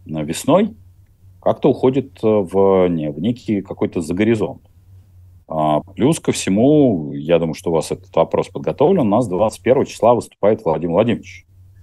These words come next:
А поскольку такой же ритуальности придерживаются и наша чиновничья вертикаль, судя по всему, как и ваша чиновничья вертикаль, а, ну, я могу сказать, что, вы знаете, я их не очень сильно разделяю, потому что я приводил пример,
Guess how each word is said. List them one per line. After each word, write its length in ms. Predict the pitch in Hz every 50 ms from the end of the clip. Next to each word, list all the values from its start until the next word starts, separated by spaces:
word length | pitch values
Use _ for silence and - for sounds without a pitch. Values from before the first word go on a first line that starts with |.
| - _ _ - - - - - - _ 71
А 200 | 73 73 71 73
поскольку 840 | - 78 - - - - 117 117 110 - - 107 104 101 95 92
такой 320 | - - - - - 131 120
же 140 | 92 - 85
ритуальности 720 | 87 - - 107 110 107 90 78 71 - - - - -
придерживаются 840 | - - - 80 80 101 104 92 78 78 80 80 78 73 - - -
и 20 |
наша 240 | - 165 214 - -
чиновничья 680 | - - 120 110 107 87 78 80 71 - - - - -
вертикаль, 560 | 82 90 - - - - - 85 - - - - - - - - - _ _ _ _
судя 280 | - - 98 95 80 -
по 120 | - -
всему, 260 | - - - 90 80
как 260 | - - - - - -
и 20 | 95
ваша 240 | 104 107 90 - -
чиновничья 540 | - - 80 76 71 69 65 - - 73
вертикаль, 580 | 71 76 - _ _ - - - - 71 65 65
а, 220 | 71 73 73 71 73
ну, 240 | 73 90 92 82 73
я 140 | - 76 80
могу 200 | 78 80 78 78
сказать, 260 | - - - - -
что, 260 | - - - 71 69 - _ _ - - - - _ _
вы 60 | - 85
знаете, 440 | 92 98 92 90 82 78 - -
я 80 | 87 92
их 140 | 87 - -
не 80 | 98
очень 280 | 101 101 92 - - -
сильно 320 | - - - 80 78 80
разделяю, 400 | 80 78 73 - 95 113 170 151
потому 280 | - - - - 76 78
что 340 | - - - - 78 73 - - - - - - -
я 80 | 85
приводил 420 | 80 - 92 90 98 95 90 85 76
пример, 460 | - - 85 90 113 143 143 135